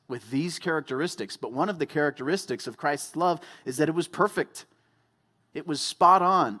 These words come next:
every time. And we can try for a lifetime to hit that target, but we're gonna have to be patient with each other because we're never gonna hit it perfectly,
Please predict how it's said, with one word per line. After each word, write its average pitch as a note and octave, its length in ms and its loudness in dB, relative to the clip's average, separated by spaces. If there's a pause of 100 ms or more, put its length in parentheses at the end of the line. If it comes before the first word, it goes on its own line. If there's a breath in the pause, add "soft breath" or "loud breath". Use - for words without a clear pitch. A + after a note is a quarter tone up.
every F#3 260 -2
time. E3+ 420 0 (2500 soft breath)
And A#2 240 -12
we C#3+ 520 -2 (1000)
can C3 200 -6
try B2+ 640 4
for C3+ 180 -4
a B2 60 4
lifetime A#2 680 -2 (340)
to A2+ 80 -6
hit G3+ 300 -2
that C3+ 200 4
target, A2 460 -4 (1160 soft breath)
but C#3 160 2
we're C3 120 -2
gonna C#3 120 -2
have D3 200 -2
to D3 80 -8
be B2+ 160 -4
patient D#3 600 -2
with C3+ 400 -2
each C3 220 -6
other A#2 420 2
because A#2+ 300 -8
we're B2 80 -8
never B2+ 240 -2
gonna A#2+ 160 -8
hit A#2 140 -8
it A#2 120 -6
perfectly, G#2+ 520 -10